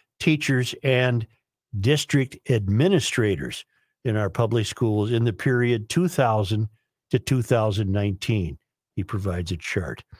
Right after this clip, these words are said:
The number of district administrators grew by eighty-seven point six percent during these years, outstripping the growth in the number of students,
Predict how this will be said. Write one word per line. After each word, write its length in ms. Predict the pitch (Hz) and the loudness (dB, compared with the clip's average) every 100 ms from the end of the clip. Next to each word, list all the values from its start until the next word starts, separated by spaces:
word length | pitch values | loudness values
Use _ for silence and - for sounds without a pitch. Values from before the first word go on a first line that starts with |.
| _ - - - _ | _ -20 -20 -20 _
The 80 | 139 | 2
number 360 | 135 175 208 185 | 4 4 4 4
of 220 | 139 104 | 2 0
district 640 | 113 185 - 220 220 - _ | 2 2 2 -2 -2 -6 _
administrators 1040 | 165 147 160 156 127 - 107 98 104 104 - _ _ 117 | 2 4 4 4 2 0 0 2 0 -4 -8 _ _ -2
grew 480 | 110 160 135 82 - _ _ _ _ _ | 4 4 4 0 -8 _ _ _ _ _
by 240 | 110 110 - - | 2 2 0 2
eighty-seven 960 | 147 170 202 196 - 170 160 151 151 | 4 4 2 0 2 2 4 4 2
point 380 | 147 135 117 117 | 0 0 0 0
six 400 | - - 180 - | -6 -2 -2 -2
percent 640 | - 147 - - 135 120 110 | -2 -2 0 0 0 -2 -4
during 320 | 117 107 104 | -2 0 0
these 320 | 104 95 - | -2 -4 -4
years, 460 | 104 87 87 98 - - _ _ _ _ - | -2 -2 -4 -6 -12 -20 _ _ _ _ 0
outstripping 680 | 147 175 - 175 175 180 170 | 2 2 2 2 4 2 2
the 80 | 151 | 2
growth 420 | 113 127 127 123 | 4 4 4 2
in 140 | 120 | 0
the 80 | 113 | 0
number 320 | 117 117 110 | 2 2 2
of 120 | 107 92 | 0 -2
students, 680 | - 160 165 104 101 - | 2 4 4 2 -2 -6